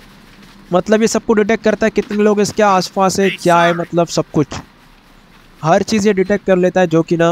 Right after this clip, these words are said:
अच्छी बात है, बहुत ही अच्छी बात है। तो यार यहाँ पे कोई भी नहीं सच में यार guys,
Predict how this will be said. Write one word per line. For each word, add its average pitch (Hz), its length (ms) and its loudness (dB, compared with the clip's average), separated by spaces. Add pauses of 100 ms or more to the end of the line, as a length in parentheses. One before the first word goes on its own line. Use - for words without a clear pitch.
(100)
अच्छी 156 320 -2
बात 127 280 -2
है, 131 100 -10 (180)
बहुत 143 340 -2
ही 147 80 2
अच्छी 143 300 -2
बात 127 240 -2
है। 160 80 -6 (880)
तो 143 60 0
यार 147 180 2
यहाँ 156 120 0
पे 175 120 -2
कोई 156 220 2
भी 160 120 0
नहीं 170 120 2
सच 160 260 -6
में 156 120 0
यार 151 180 -2
guys, 165 280 -6